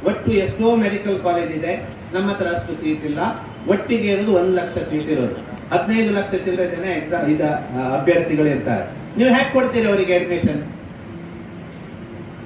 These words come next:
ಒಂದು ಲಕ್ಷ medical seat ಇರೋದು ಇಡೀ ಇಂಡಿಯಾದಲ್ಲಿ, ಹದಿನೈದು ಲಕ್ಷಕ್ಕಿಂತ ಜಾಸ್ತಿ ಜನ ಅಭ್ಯರ್ಥಿಗಳಿದ್ದಾರೆ, "ನನಗೆ medical ಬೇಕು, medical ಬೇಕು, medical ಬೇಕು."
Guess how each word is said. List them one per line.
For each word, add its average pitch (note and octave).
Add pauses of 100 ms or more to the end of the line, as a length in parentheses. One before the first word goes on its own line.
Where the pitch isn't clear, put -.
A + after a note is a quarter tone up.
(560)
ಒಂದು A#3
ಲಕ್ಷ A3+ (400)
medical G3+
seat F#3+
ಇರೋದು F3
ಇಡೀ D#3
ಇಂಡಿಯಾದಲ್ಲಿ, F3+ (960)
ಹದಿನೈದು A#3+
ಲಕ್ಷಕ್ಕಿಂತ A3
ಜಾಸ್ತಿ G3
ಜನ G3+
ಅಭ್ಯರ್ಥಿಗಳಿದ್ದಾರೆ, F3+
"ನನಗೆ F3
medical F3
ಬೇಕು, E3+
medical D#3+
ಬೇಕು, C#3
medical B2+
ಬೇಕು." -